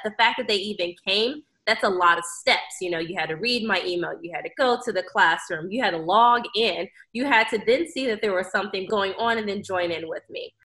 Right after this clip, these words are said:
But what I found also helpful was that when I was doing this all the way from March through June, I had about two hundred and something students.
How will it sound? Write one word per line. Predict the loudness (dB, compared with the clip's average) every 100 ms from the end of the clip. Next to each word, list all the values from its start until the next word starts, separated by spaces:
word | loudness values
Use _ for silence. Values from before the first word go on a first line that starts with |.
| 2
But | 2 6
what | 6
I | 6 6 2
found | 2 4 0 -8 -2
also | 2 2 0 -2 -2
helpful | -4 -8 -10 -10 -6 -6 -8 -20 -20 _ -4
was | -4 0
that | 4 4 4 -2 -16 _ -4
when | 2 4
I | 4
was | 2 -2
doing | -4 -4 -2
this | -2 -2
all | -2 -2
the | -2
way | -2 0 -2 -4
from | -4 -4
March | 0 0 -2 -6
through | -6 -6
June, | -6 -6 -6 -8 -12 -12 -4
I |
had | 0 2
about | 4 4 2
two | -6
hundred | -4 -4 -2
and | -4
something | -2 -4 -2 -4
students. | -6 -8 -6 -4 -6 -8 -12